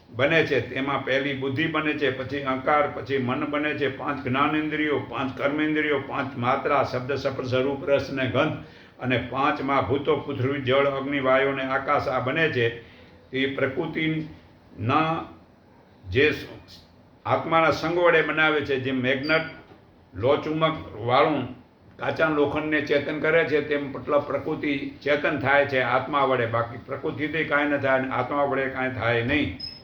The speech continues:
એમ આ હવે એ પ્રકૃતિનું શરીર પછી ગમે તેનું શરીર હોય, જે કોઈ હોય, સર્વે તે ભલે વિષ્ણુ હોય કે શંકર હોય કે ઇન્દ્ર હોય કે રામ વગેરેના શરીર તે પ્રકૃતિથી જ બને છે.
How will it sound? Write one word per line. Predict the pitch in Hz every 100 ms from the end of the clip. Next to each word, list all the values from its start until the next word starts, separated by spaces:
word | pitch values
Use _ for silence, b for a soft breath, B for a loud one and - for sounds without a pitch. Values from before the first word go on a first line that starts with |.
| - - 95
એમ | 127 - - - - - - - - 120
આ | 131 131 - - - - _ - _ _ - - -
હવે | 117 156 160 156 - - -
એ | 139
પ્રકૃતિનું | 156 147 143 185 170 170 170 165 165 175 165
શરીર | 147 165 175 160
પછી | 160 165
ગમે | - 131 156
તેનું | 175 175 170 160
શરીર | - 151 165 156
હોય, | 147 160
જે | 120 139 147
કોઈ | 170 165 147
હોય, | 156 151
સર્વે | - 135 156 165
તે | 165 156
ભલે | 123 135 160
વિષ્ણુ | 139 131 127 165 170 151
હોય | 160 156
કે | 147
શંકર | 139 135 131 160
હોય | 156 151 143 107 B B B -
કે | 127
ઇન્દ્ર | 139 147 143 165 175
હોય | 151 165 135 92 - _ _ _ _ _ -
કે | 127
રામ | 131 135 156
વગેરેના | 139 139 160 160 160 156
શરીર | - 135 160 156
તે | 139
પ્રકૃતિથી | - 131 156 156 170 160 156 147 160
જ | 151
બને | 135 147 165
છે. | 151 117